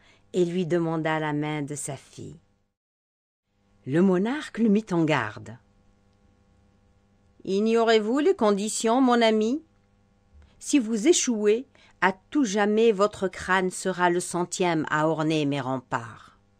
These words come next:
Le prince, impassible, répondit.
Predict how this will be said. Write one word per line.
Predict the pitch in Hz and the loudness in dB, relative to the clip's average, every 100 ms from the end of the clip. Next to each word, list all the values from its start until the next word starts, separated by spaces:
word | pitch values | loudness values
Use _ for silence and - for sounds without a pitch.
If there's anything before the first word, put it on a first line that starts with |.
| _ _ _ _ _ _ _ _ _ _ _ _ _ - | _ _ _ _ _ _ _ _ _ _ _ _ _ -8
Le | 143 | -6
prince, | 156 - 147 160 185 240 - - _ _ _ _ _ 151 | -6 -8 -6 -6 -8 -14 -14 -16 _ _ _ _ _ -4
impassible, | 185 196 185 190 - 175 240 330 269 | -4 -2 -4 -6 -10 -6 -6 -4 -6
répondit. | 240 254 247 180 135 117 117 | -8 -10 -6 -6 -6 -8 -14